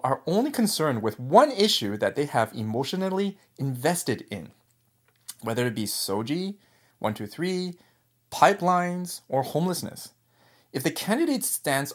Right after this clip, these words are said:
on the, on this issue that they have emotionally invested in does not align with their stance,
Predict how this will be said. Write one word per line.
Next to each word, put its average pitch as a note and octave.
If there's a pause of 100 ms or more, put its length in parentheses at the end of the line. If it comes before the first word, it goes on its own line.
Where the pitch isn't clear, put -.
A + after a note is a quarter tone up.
(120)
on A2
the, A2+
on A2+
this G3+
issue G#2+
that -
they C3
have A#2+
emotionally D3+
invested C#3+
in G2 (260)
does A2+
not D#3+
align C#3
with G#2
their C3
stance, B3+